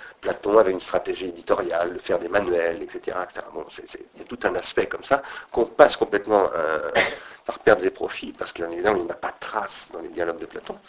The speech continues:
mais c'était la réalité institutionnelle de l'Académie, en revanche. Et c'est très, très important. Alors,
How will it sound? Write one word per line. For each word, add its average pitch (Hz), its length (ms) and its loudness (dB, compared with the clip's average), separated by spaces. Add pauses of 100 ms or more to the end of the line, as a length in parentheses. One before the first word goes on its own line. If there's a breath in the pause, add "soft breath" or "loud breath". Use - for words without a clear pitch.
(440 loud breath)
mais 98 100 -2
c'était - 320 -4
la 92 120 2
réalité 90 300 -2
institutionnelle 90 520 2
de 131 80 -2
l'Académie, 90 460 -6
en 73 100 -8
revanche. - 340 -16 (160)
Et - 60 -14
c'est - 120 -8
très, - 160 -2
très - 140 -8
important. - 400 -16 (2500 loud breath)
Alors, 135 320 10